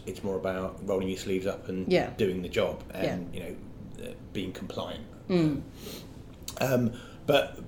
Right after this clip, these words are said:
Speaker 1: but f-, yeah, for me, it's, it's that reference point. It's
Speaker 2: Yeah.
Speaker 1: that clear, uh, okay, uh, we talk about five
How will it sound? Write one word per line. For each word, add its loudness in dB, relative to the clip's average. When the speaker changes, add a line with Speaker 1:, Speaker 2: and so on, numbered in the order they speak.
Speaker 1:
but 10
f-, -2
yeah, 10
for 4
me, 10
it's, 0
it's 2
that 2
reference 0
point. -4
It's 2
Speaker 2:
Yeah. 2
Speaker 1:
that 0
clear, 8
uh, 0
okay, 2
uh, -6
we 2
talk 4
about 2
five 4